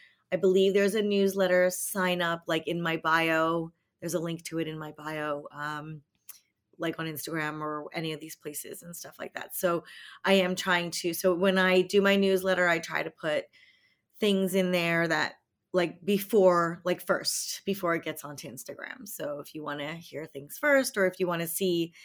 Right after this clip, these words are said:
special pictures, like, I've been posting wedding pictures that I'm not necessarily posting online to encourage that newsletter.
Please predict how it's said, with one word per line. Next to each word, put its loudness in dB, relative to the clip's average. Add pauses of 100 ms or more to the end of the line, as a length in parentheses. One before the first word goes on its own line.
(260)
special -2
pictures, -2
like, 2
I've 0
been -6
posting -10 (480)
wedding 4
pictures 2
that 0
I'm -2
not -2
necessarily -8
posting -14
online -4
to -8
encourage -10
that -12
newsletter. -6